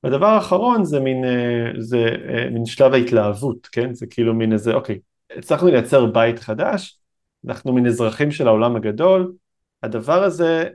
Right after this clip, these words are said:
הוא חרב פיפיות, כי מה שמצד אחד הוא יכול לייצר בית, מצד שני מה שקורה הרבה פעמים לאנשים, הם באים לפה לישראל, ואז אומרים, "אתה יודע,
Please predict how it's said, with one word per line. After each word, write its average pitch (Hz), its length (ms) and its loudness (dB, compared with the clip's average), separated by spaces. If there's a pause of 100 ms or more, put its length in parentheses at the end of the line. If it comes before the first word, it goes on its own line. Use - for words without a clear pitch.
הוא 113 200 -6
חרב 147 300 -4
פיפיות, 113 640 -4 (140)
כי 120 140 -6
מה 135 180 0
שמצד 127 460 -2
אחד 143 260 -2
הוא 120 80 0
יכול 120 200 -2
לייצר 110 360 -2
בית, 151 420 2
מצד 123 220 -10
שני 135 160 -10
מה 131 60 -8
שקורה 120 240 -10
הרבה 117 160 -4
פעמים 113 320 -4
לאנשים, 117 520 -2 (480)
הם 110 140 0
באים 123 160 2
לפה 135 260 -2
לישראל, 127 380 0
ואז 117 200 -4
אומרים, 117 220 -4
"אתה 110 100 -8
יודע, 135 280 0